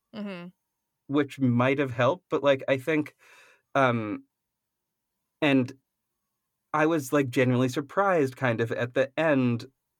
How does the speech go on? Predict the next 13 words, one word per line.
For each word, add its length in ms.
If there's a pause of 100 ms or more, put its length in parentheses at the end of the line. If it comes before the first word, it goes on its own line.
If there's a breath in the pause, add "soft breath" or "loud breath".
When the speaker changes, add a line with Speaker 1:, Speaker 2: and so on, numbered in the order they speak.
Speaker 2:
at 140
the 140
end 220
of 120
that 200
one 200
and 360 (140)
the 220
direction 580
that 120
it 140
took. 380 (680 soft breath)
And 400